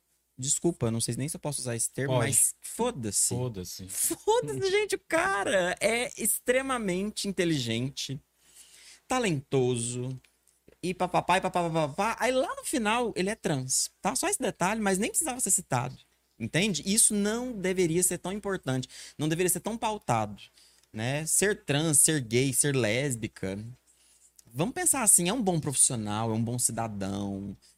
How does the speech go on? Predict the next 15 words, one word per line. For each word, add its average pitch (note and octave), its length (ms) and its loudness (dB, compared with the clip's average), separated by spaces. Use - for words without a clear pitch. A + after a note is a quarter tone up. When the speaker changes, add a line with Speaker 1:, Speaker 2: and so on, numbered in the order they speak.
Speaker 1:
é, A2 200 -2
é A#2 80 0
uma B2+ 160 0
boa A2+ 540 0
cidadã, G2 680 -2
é F#2+ 60 -2
uma G2+ 140 -2
mulher G#2 380 -2
de - 80 -10
respeito, F#2+ 680 0
é G2 40 0
uma G2+ 100 -2
mulher G2+ 340 2
de G2 120 -4
carreira, G2+ 1040 0